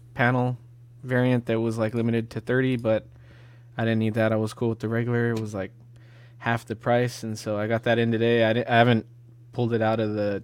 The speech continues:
tube yet or anything, so that's why I just went with the pick off the website. But I slowed way down on prints,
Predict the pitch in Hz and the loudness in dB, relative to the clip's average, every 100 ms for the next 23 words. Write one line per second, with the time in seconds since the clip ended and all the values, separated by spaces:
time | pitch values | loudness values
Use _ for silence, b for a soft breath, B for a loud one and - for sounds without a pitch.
0 | - 131 120 113 101 101 101 104 104 104 | -6 -4 -2 -2 -4 -2 -4 -6 -8 -10
1 | - 101 101 101 104 101 101 104 104 - | -10 -8 -8 -6 -6 -6 -6 -8 -12 -12
2 | - - - - - - - 113 107 107 | -18 -20 -20 -20 -20 -16 -6 -4 -4 -8
3 | 107 - 110 110 110 110 - 104 107 117 | -12 -6 -6 -4 -6 -6 -8 -8 -8 -8
4 | - 104 - 92 - b b b b b | -14 -14 -10 -12 -12 b b b b b
5 | b b - 110 160 180 - - 143 147 | b b -2 8 10 10 6 2 6 6
6 | 120 113 123 139 123 131 139 123 117 - | 4 2 4 4 4 4 2 0 -2 -2
7 | 147 156 - | -4 -4 -14